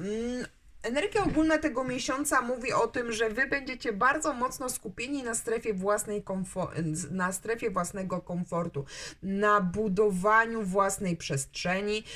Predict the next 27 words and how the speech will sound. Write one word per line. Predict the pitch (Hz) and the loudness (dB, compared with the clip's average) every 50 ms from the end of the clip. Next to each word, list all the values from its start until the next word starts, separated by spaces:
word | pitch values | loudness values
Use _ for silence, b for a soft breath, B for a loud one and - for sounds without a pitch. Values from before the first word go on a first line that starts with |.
| B B B | B B B
na | 196 214 220 214 | 0 2 2 2
budowaniu | 180 196 214 185 208 208 196 196 220 220 220 220 220 214 208 | 4 2 2 4 4 4 4 4 4 4 4 4 2 2 2
więzi, | 175 165 180 196 208 214 220 220 214 202 185 185 160 151 - | 2 2 2 2 2 2 2 0 0 0 0 0 -2 -2 -2
y, | 165 160 165 165 160 160 | 0 2 4 4 4 4
z | 151 - | 2 0
tymi | - 196 196 185 185 180 | 0 0 0 2 2 2
bliskimi | 165 156 160 175 165 - - - - - 185 180 175 165 156 151 | 0 0 0 0 -2 -2 -4 -4 -4 -2 0 0 2 2 4 4
ludźmi, | 151 160 185 208 202 190 214 208 214 220 214 202 | 4 4 4 2 0 0 0 -2 -2 -2 -2 -2
tak? | - 220 190 196 220 208 - - B B B B B B | 0 2 4 4 2 2 -2 -10 B B B B B B
E, | - 190 190 | 0 2 2
tutaj | 185 - - 240 247 - - 240 226 226 214 | 0 -2 -6 -8 -6 -2 0 2 2 2 2
na, | 214 208 208 208 208 202 202 202 202 196 196 180 - | 2 4 4 6 6 6 6 6 6 4 4 2 2
e, | 165 180 180 180 180 180 180 | 0 0 2 2 2 4 4
również, | 180 208 220 220 202 180 185 190 202 202 202 202 196 196 196 190 185 185 - - - | 4 2 2 2 0 0 0 0 0 2 2 2 2 2 2 0 0 0 -2 -4 -4
nie | 202 208 214 202 | -2 0 0 2
wiem, | 175 180 147 151 156 | 2 2 2 4 4
może | 165 170 170 170 202 190 | 4 4 2 2 0 0
jakichś | 180 175 - - 202 - | 0 -2 -2 -2 -4 -4
oszczędnościach, | - - 208 - - - 247 240 240 247 240 269 208 - - 196 - - 214 160 156 - - - B B B B B 143 135 B | -2 -4 -6 -6 -6 -6 -4 -4 -4 -2 2 4 4 6 4 2 -2 -2 0 0 0 -2 -4 -8 B B B B B -8 -6 B
e, | - 180 185 190 185 185 185 | -2 0 2 4 4 4 4
może | 185 185 185 196 202 214 220 240 240 247 226 220 | 2 2 2 4 4 2 2 2 2 0 0 0
tutaj | 220 - 233 - - 226 220 | 0 -2 -4 -2 0 0 2
będziecie | 196 214 214 214 202 220 - 226 233 | 2 2 0 0 -2 -4 -4 -6 -6
chcieli | - - - - 226 220 233 220 | -6 -4 -2 2 2 2 2 0
coś | - - 226 233 214 | -2 0 0 0 2
zatrzymać, | 185 202 233 226 226 - - - - 262 277 277 247 202 - - - - - - | 2 2 2 2 2 0 0 2 4 4 4 4 2 0 -2 -2 -6 -10 -8 -4
tak? | - 196 190 208 220 240 262 - - | 0 2 4 6 6 6 4 2 -4